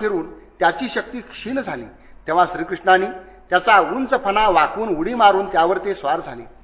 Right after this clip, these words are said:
नागाच्या मस्तकावर असणाऱ्या लाल मण्यामुळे भगवंताच्या सुकुमार पावलांची लाली अधिकच वाढली.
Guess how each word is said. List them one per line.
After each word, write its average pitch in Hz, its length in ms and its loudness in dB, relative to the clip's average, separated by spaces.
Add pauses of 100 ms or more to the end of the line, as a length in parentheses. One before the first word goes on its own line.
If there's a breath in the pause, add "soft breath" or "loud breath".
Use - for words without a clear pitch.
(240)
नागाच्या 143 400 -2
मस्तकावर 165 540 -2
असणाऱ्या 170 440 0
लाल 151 240 6
मण्यामुळे 185 480 0 (440 loud breath)
भगवंताच्या 208 600 -2
सुकुमार 202 560 2
पावलांची 208 600 0
लाली 175 280 2
अधिकच 175 420 -4
वाढली. 165 360 -4